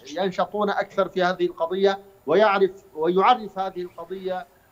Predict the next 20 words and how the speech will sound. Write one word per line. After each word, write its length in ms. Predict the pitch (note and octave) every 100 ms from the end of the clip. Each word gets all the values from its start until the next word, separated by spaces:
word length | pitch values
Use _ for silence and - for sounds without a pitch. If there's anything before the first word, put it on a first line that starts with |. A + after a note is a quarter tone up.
| _
آه، 140 | C#3 C3+
للأمة. 640 | D#3 F3 A3+ A#3 G#3+ A#3 - _ -
هناك 320 | E3 G3+ F#3+
جهود 500 | F3+ F3 E3 G3+ F#3+ D#3+
مشكورة 580 | E3+ - G#3 G3+ F#3 F#3 - E3+
من 60 |
ال-، 180 | F3 E3+ - D#3
من 100 | E3+
العلماء 720 | E3 D#3+ E3+ E3 F3 E3 -
والهيئات 760 | D3 D3+ C#3+ - A#2 E3+ F3 F3
العلمائية 600 | E3 D#3 E3 E3+ F3 F3
في 80 | E3
الآونة 440 | - - E3+ E3
الأخيرة، 600 | D#3+ - C#3+ E3 F#3 G#3 - _ _ -
نشكر 420 | G3+ G3+ G#3 G3
لهذه 580 | F#3 F3 F#3+ F3 F3 E3+ - _ -
المواقف 500 | - E3+ A3 G#3 F3+ E3+ _
جميعًا. 440 | D#3+ G#3+ F#3+ E3+ B3 _ _ _ _ _ _ _ _ _ _ G#3
أما 200 | A#3+ A3+
بالنسبة 480 | F3+ F#3 G3 -